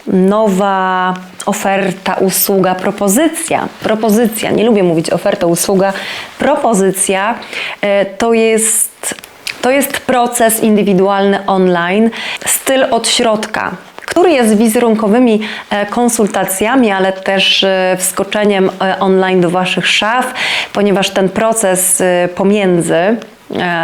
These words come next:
wstępem i zakończeniem to jest właśnie proces pracy,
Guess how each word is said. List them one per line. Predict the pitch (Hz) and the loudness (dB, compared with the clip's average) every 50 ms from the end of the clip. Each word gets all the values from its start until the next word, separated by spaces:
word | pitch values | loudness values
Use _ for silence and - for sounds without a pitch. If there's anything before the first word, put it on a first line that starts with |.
| 165 165 - | -2 -2 -2
wstępem | - - - - 214 208 196 - 190 175 185 | -4 -4 -2 0 0 0 0 0 0 0 0
i | 214 185 | 0 0
zakończeniem | 175 185 175 - 180 170 170 - 233 247 240 214 202 | 0 0 -2 -2 -2 0 0 2 2 2 2 2 2
to | 214 196 | 0 0
jest | 190 185 175 180 | 0 0 0 0
właśnie | 190 190 190 - 185 | 0 0 -2 -2 -4
proces | 180 - 214 220 214 214 190 180 - | -4 -2 -2 -2 0 0 -2 -2 -2
pracy, | - 196 190 190 190 - 185 180 | -2 -2 -2 -2 -2 -2 -2 -2